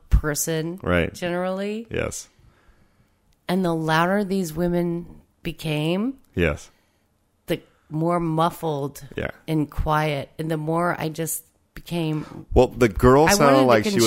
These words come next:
Speaker 1: constrain.
Speaker 2: the girl sounded like she was getting, she had, like,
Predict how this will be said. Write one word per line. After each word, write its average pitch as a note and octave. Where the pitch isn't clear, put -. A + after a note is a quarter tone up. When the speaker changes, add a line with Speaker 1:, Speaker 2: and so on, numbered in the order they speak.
Speaker 1:
constrain. F#3+
Speaker 2:
the A2
girl A#2+
sounded C3+
like A2
she G#2
was F#2+
getting, G2
she F#2
had, F2
like, -